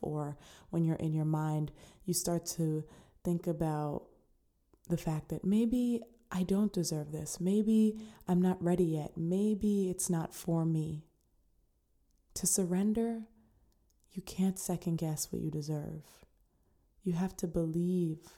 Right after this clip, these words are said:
that you deserve it, not just in conversation with other people, but in your own heart and mind. So today, I invite you to let go and let in,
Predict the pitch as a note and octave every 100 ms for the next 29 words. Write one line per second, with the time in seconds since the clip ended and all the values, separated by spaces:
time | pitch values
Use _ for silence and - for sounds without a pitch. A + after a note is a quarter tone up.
0 | _ - E3 D#3+ D#3+ D3+ - D#3+ D#3 D#3
1 | - _ _ F3 F#3+ G#3 - G3 - F3+
2 | E3+ D#3+ D#3 - D#3+ - E3 D#3 - -
3 | - E3 D#3 - D#3+ - _ _ _ _
4 | _ F#3 F3 F3 F3 D#3+ - D#3+ D#3+ C#3+
5 | D#3+ D3+ D#3+ - - D3+ D3 D3 D3 C#3+
6 | - _ _ _ _ _ _ _ _ _
7 | _ _ _ _ _ _ _ - G3 F#3
8 | F#3+ F#3 F3+ G3+ G#3+ A3 - - _ _
9 | - G3 B3 A3+ G3 F#3 F#3 E3+ E3 -
10 | D#3 D#3+ G3 G#3+ - F3 F3 F3 F3 -
11 | _ _ _ E3 D#3 D#3 D3+ - D3+ C#3+
12 | D3